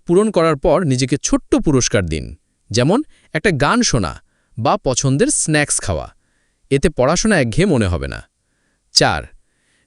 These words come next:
ডিজিটাল বিভ্রান্তি এড়িয়ে চলুন। মোবাইল বা সোশ্যাল মিডিয়ায় পড়াশোনার সবচেয়ে বড় শত্রু।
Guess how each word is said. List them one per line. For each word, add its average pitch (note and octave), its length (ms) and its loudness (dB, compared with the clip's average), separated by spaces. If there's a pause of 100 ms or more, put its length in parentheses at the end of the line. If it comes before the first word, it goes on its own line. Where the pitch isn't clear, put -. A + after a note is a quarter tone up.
ডিজিটাল A3 460 0
বিভ্রান্তি C#3+ 540 2
এড়িয়ে A#2 240 4
চলুন। C2+ 360 -6 (480)
মোবাইল G3 600 4 (320)
বা C3 100 4
সোশ্যাল G3+ 420 4
মিডিয়ায় A3+ 360 4
পড়াশোনার G3 500 2
সবচেয়ে G#3 440 0
বড় G#2 180 2
শত্রু। E2 440 -4